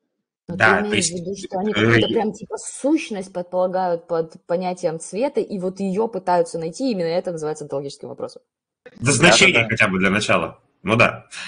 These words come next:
Speaker 2: А, то есть, э, учёные
Speaker 1: Да, да,
Speaker 2: параллельно,
Speaker 1: это
Speaker 2: пока
Speaker 1: плохой
Speaker 2: исследовали
Speaker 1: онтологический
Speaker 2: мозг
Speaker 1: вопрос.
Speaker 2: и физические объекты, случайно выяснили, что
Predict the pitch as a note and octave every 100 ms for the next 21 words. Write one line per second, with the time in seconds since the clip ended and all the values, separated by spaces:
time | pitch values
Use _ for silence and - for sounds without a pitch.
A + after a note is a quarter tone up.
0 | - - F#2 G2 G2 F#2+ F#2+ - - F#2
1 | F#2 F#2+ G#2+ G#2+ G#2 G2+ - - - A2
2 | C#3 - F3 D#3 B2+ A2 C3 B2+ C3+ D3
3 | B2+ A#2 A#2+ C#3+ C#3+ C#3+ - C#3+ C#3 C#3
4 | B2+ A2+ A#2 B2 A#2 - - C3+ A2 A#2+
5 | C3+ C3+ - - A#2 G2+ G2 B2+ C#3 E3
6 | F#3+ - - C3+ C#3 F3+ G3 C3+ B2 C3+
7 | G#2+ - B2 D3+ D#3 - - - D3 C#3
8 | B2+